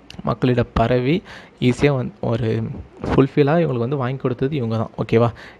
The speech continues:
யார் வந்து first, first இந்த ஒரு ரிப்போர்ட்டை வந்து introduce பண்ணதுன்னு பார்த்தீங்கன்னா, இந்த Royal கமிஷன்ல சர்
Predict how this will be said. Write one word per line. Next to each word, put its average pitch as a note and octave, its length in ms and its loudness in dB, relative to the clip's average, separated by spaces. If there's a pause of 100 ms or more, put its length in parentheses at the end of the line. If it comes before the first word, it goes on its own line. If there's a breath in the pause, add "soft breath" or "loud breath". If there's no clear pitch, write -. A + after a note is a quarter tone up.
யார் D3 260 0
வந்து D3 240 0
first, - 380 -6
first B2+ 240 -2
இந்த A2+ 300 0
ஒரு A2+ 240 0
ரிப்போர்ட்டை D#3+ 360 0
வந்து C#3+ 260 -2
introduce C3 480 -4
பண்ணதுன்னு A#2 260 -2
பார்த்தீங்கன்னா, A2 360 -4
இந்த B2+ 120 -4
Royal A#2 240 -2
கமிஷன்ல A2 560 -6
சர் - 320 -4